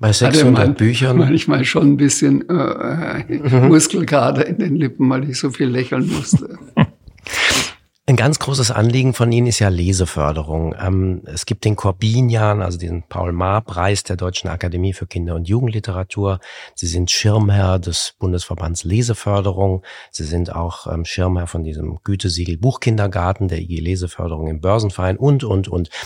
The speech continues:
Speaker 1: Also Ihr Engagement kommt, so hab ich den Eindruck in diesem Punkt, irgendwo auch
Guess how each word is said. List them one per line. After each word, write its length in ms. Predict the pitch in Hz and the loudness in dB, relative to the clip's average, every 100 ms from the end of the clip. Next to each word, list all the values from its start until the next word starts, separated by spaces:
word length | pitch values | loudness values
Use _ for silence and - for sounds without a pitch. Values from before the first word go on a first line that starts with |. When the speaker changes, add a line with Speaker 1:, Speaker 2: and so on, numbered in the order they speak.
| - - | -14 -8
Speaker 1:
Also 200 | 104 107 - - | -4 -4 -4 -6
Ihr 140 | 101 - | -4 0
Engagement 680 | 117 104 92 90 101 117 - | 2 2 0 0 0 0 -2
kommt, 360 | - 101 214 - | -2 -2 -2 -4
so 360 | - 117 104 | -4 -2 -4
hab 180 | - - - | -4 -8 -6
ich 180 | 143 - | -8 -6
den 220 | 117 107 | -6 -6
Eindruck 500 | - 101 123 165 151 | -4 -2 -2 -4 -4
in 100 | 127 | -4
diesem 280 | 120 123 131 | -4 -4 -4
Punkt, 380 | 131 165 - - - | -4 -6 -8 -20 -12
irgendwo 300 | 120 123 - | -8 -8 -6
auch 200 | 113 | -6